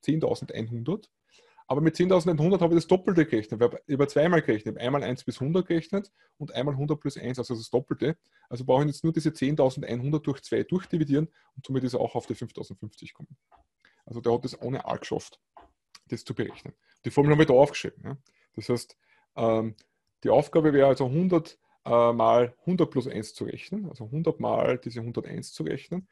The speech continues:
dann kommen wir eben auf die tausendeinhundert und das ist genau das Doppelte, was wir brauchen, weil wir haben ja zweimal diese Zahlenreihen und wenn wir das dann durch zwei durchdividieren, kommen wir auch wieder auf die fünftausendfünfzig. Und das kann man übrigens dann auch verallgemeinern und das hat der Gauss, glaube ich, dann auch später gemacht.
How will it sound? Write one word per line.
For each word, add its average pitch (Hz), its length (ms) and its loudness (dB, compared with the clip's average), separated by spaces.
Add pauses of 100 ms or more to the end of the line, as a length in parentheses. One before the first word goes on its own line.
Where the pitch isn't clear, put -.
(140)
dann 127 80 -8
kommen 135 180 -4
wir 135 80 0
eben 120 160 0
auf 107 140 -4
die 123 80 -6
tausendeinhundert 110 760 -6
und 147 220 -8
das 123 100 -6
ist 127 140 -12
genau 110 160 -2
das - 160 -12
Doppelte, 113 340 -4
was 110 140 -8
wir 110 60 -4
brauchen, - 420 -8
weil 117 80 -6
wir 113 100 -10
haben 107 80 -10
ja 110 80 -8
zweimal - 320 -10
diese 131 180 -8
Zahlenreihen 113 540 -4 (320)
und 120 80 -12
wenn 110 60 -6
wir 110 80 -10
das - 160 -12
dann 101 120 -12
durch - 200 -8
zwei 98 160 -6
durchdividieren, 127 640 -4
kommen 110 160 -8
wir 117 60 -4
auch - 120 -8
wieder 113 140 -4
auf - 80 -14
die 107 80 -10
fünftausendfünfzig. - 880 -20 (840)
Und 139 160 -2
das 165 120 4
kann 147 160 6
man 170 80 8
übrigens 165 260 4
dann 156 140 2
auch 139 160 0
verallgemeinern 135 640 2
und 110 160 -8
das - 100 -10
hat - 140 -10
der - 80 -8
Gauss, - 240 -4
glaube 120 140 -4
ich, - 20 -4
dann 113 120 -2
auch - 120 -10
später - 320 -8
gemacht. - 340 -2